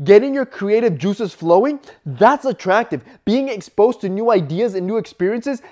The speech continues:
that's attractive. You just become a more well-rounded guy. Number seven, boys,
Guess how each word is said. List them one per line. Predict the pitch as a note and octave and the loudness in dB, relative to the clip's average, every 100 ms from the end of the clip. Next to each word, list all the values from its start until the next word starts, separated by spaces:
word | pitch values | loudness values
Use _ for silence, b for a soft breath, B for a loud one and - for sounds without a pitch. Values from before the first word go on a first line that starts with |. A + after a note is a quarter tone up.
| B | B
that's | C3+ A#2 C3 A#3+ B3+ - - | -16 -2 4 4 4 -2 -2
attractive. | G3 - D3 D#3+ G3+ B3 E3+ - b b | -2 -6 -8 -4 -2 -4 -6 -8 b b
You | E3 A3+ | -4 -2
just | D4 | -2
become | A#3+ A3 A#3 | -4 -2 -2
a | G#3 | 0
more | F#3 A3 A3+ | 2 2 4
well-rounded | E3+ G3+ G#3 F3+ G3 F#3+ C#3 | 4 4 4 2 0 -2 0
guy. | G#3 F3+ A#2 B B | 2 2 -2 B B
Number | D3+ D#3+ | -8 -6
seven, | D#3 - G#3+ A3 A3+ | -8 2 2 2 2
boys, | B3+ C4+ C4 - | 4 4 2 -12